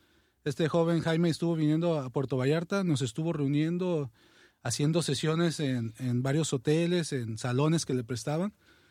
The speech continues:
hasta que nos, se formó el grupo. E iniciamos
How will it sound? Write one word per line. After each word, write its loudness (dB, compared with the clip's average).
hasta 0
que 0
nos, 0
se -2
formó 2
el 4
grupo. 0
E 0
iniciamos 0